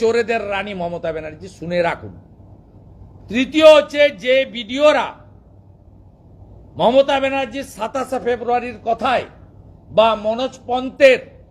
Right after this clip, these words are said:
অবৈধ ভার্চুয়াল ডাইরেকশন মেনে এপিক এবং ভোটার লিস্ট নিয়ে প্রোঅ্যাক্টিভ হয়েছিলেন, তাদের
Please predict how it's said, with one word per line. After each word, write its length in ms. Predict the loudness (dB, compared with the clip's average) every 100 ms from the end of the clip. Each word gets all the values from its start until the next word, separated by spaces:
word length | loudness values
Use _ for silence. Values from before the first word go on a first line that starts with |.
| -20 -20 _ -20 -20 -6
অবৈধ 480 | -2 6 6 6 2 -2 -2
ভার্চুয়াল 480 | -8 -10 -6 -6 -6 -8
ডাইরেকশন 580 | -8 -10 -14 -10 -8 -8 -8
মেনে 280 | -4 -2 -4 -8 -18 -20 -20 -20 -20 -20 -20 -20 0 2
এপিক 320 | 2 0 0 2 2
এবং 120 | 2 -2
ভোটার 300 | -4 0 -2 -2
লিস্ট 200 | -8 -12 0
নিয়ে 140 | 0 0 0
প্রোঅ্যাক্টিভ 600 | 6 6 4 -4 -14 -10 -8
হয়েছিলেন, 520 | -8 -10 -10 -8 -8 -10 -20 -20 -20 -20 -20 -20 -12 -2
তাদের 340 | 0 8 8